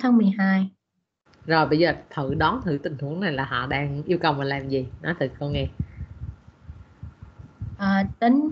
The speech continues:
Speaker 1: khấu hao, ờ, của cái equipment này vào ngày ba mươi mốt tháng mười hai.
Speaker 2: Có nghĩa là mình đang đi tính điều chỉnh cái khấu hao của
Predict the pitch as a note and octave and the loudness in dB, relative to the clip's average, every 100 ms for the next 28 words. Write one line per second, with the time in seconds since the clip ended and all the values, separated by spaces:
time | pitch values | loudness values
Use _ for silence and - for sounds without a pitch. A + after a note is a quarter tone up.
0 | - B3+ C4+ C#4+ C#4 A3 G#3 G#3 G#3 G#3 | -2 0 0 0 -2 -2 0 -2 -2 -2
1 | G3+ G3+ G3+ - G3+ A#3 B3+ B3+ B3+ - | 0 0 -2 -2 -2 0 2 0 -2 -12
2 | _ - A3+ G3 G3+ - D4 C#4 B3 G#3+ | _ -6 -2 0 -2 -6 -2 2 4 6
3 | F#3 F#3 F#3 F3+ F3+ F3+ F3+ F3+ F#3+ G3+ | 4 2 2 0 0 -2 -2 0 2 2
4 | G#3+ A#3+ B3 A#3+ G3+ F#3+ F#3+ F#3+ G3 - | 4 2 4 4 6 4 4 2 0 -4
5 | _ _ _ _ - A#3+ F3+ F3 D#3 D3 | _ _ _ _ 0 4 6 6 4 2
6 | D#3 D#3+ D#3+ D#3+ - E3+ E3+ F#3+ F3 D#3 | 0 0 -2 -2 -2 -2 0 4 6 6
7 | C#3+ C#3 C3 G3 - A#3 - A3 B3+ A#3 | 4 -4 -4 -6 -2 -4 -2 -4 -2 -2
8 | F#3+ F3 F3 - - C3+ A#2+ | 0 0 -4 -10 -4 -2 -2